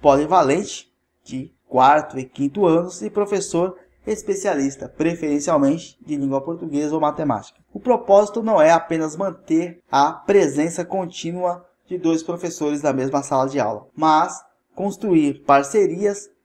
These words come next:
pelo empenho em planejamento integrado de suas aulas, entre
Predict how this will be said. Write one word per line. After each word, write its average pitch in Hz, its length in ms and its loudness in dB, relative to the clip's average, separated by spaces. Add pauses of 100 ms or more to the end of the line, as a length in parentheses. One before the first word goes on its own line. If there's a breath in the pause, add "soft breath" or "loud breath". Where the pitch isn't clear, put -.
(140)
pelo 151 200 2
empenho 165 600 -2
em 143 260 -2
planejamento 156 920 -2
integrado 151 640 -2
de - 120 -20
suas 160 320 -4
aulas, 113 380 -6 (180)
entre 147 480 -2